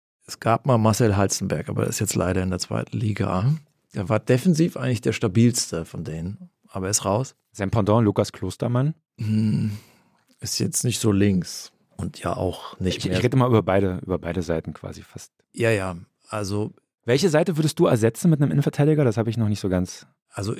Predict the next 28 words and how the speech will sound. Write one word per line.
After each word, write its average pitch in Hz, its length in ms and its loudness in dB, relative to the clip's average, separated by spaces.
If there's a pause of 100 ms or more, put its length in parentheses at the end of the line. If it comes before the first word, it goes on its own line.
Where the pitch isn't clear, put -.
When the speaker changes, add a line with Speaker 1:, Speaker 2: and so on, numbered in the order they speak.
(240)
Speaker 1:
ich 104 200 -6
würde 123 260 4
halt 110 280 0
Tah 123 280 2
nach 107 160 0
rechts 117 240 -2
stellen 117 520 0 (120)
Speaker 2:
Mhm. - 60 -4
Speaker 1:
und - 120 -6
Speaker 2:
Mhm. 117 60 -8
Speaker 1:
links 120 260 -6
würde 107 140 0
ich 101 100 -4
auf - 160 -8
Gosens. 92 720 -6
Speaker 2:
Mhm. 92 240 -2
Speaker 1:
Äh, - 680 -20
das 101 200 -12
wäre 95 180 -4
so 87 100 -6
mein 85 520 -6 (320)
Favorit. 107 840 2 (180)
Ähm, 107 460 -2 (640)
ich 95 220 -8
weiß, 120 360 2
das 113 180 -2
ist 123 200 -4
defensiv, 107 920 2